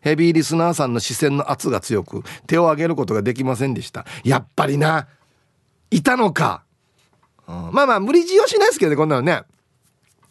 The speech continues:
単身赴任で日曜日に単身先に戻り、そのまま夜勤。昨日メールしようと思ってたけど、バタン級でメールができず、すいません。いえいえいえいえ。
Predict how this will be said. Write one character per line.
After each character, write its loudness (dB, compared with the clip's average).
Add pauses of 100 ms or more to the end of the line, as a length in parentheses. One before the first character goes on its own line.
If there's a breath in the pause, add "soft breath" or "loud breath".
(380 loud breath)
単 0
身 2
赴 4
任 0
で 4
日 0
曜 8
日 0
に -2
単 0
身 0
先 0
に 2
戻 2
り、 0
そ 0
の 2
ま 2
ま 2
夜 0
勤。 -6 (400)
昨 4
日 4
メ 2
ー 4
ル 4
し 0
よ 4
う -2
と 0
思 0
っ -12
て -2
た -2
け -2
ど、 0
バ 0
タ -2
ン -4
級 0
で 2
メ 2
ー 0
ル -2
が 0
で -4
き -8
ず、 -8
す -6
い 0
ま -2
せ -4
ん。 -10
い 4
え 8
い 0
え -6
い -10
え -14
い -18
え。 -20